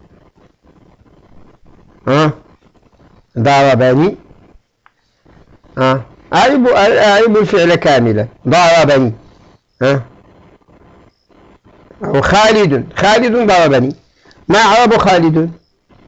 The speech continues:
خالد. ها؟ خالد. مم. <coughs> خالد ضربني، نعم.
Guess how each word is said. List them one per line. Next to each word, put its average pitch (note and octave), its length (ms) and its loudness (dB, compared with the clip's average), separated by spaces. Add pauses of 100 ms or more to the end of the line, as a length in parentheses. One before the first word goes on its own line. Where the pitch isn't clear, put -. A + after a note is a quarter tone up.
(640)
خالد. E3 600 -2 (1800)
ها؟ D#3+ 260 0 (360)
خالد. D3+ 640 0 (1500)
مم. C3+ 280 -2 (760)
<coughs> E3 160 -6 (4000)
خالد C3+ 400 0
ضربني، F3 680 0
نعم. C3+ 260 -2